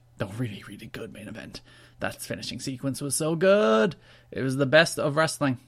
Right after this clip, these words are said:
It's as good as wrestling gets. I'm not even joking. That is as good as pro wrestling gets. And Jericho had a great performance, and Suzuki had a Suzuki match instead of whatever else he has ninety percent of the time. And I don't even like Suzuki, but we'll,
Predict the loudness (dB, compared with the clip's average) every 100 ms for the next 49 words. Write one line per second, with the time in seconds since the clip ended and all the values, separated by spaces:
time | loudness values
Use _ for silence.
0 | _ _ _ _ _ -4 -2 2 2 4
1 | 4 4 2 2 2 0 -16 _ 2 6
2 | 6 6 4 4 2 -2 -2 2 2 4
3 | 4 2 4 6 6 2 -2 2 0 -2
4 | -20 -20 -20 _ _ _ -6 -4 -4 0
5 | 4 4 4 0 2 0 0 -2 -2 -2
6 | -2 -4 -4 -4 -2 0 0 0 -2 -4
7 | -2 -2 0 0 -2 -2 -4 0 -2 -4
8 | -12 -20 _ _ _ _ -8 0 0 2
9 | 2 2 0 0 0 0 -2 -6 -4 -4
10 | -4 -4 -4 -4 -4 0 0 -2 -6 -20
11 | _ -6 -2 -2 -4 -8 -8 -10 -8 -10
12 | -12 -12 -14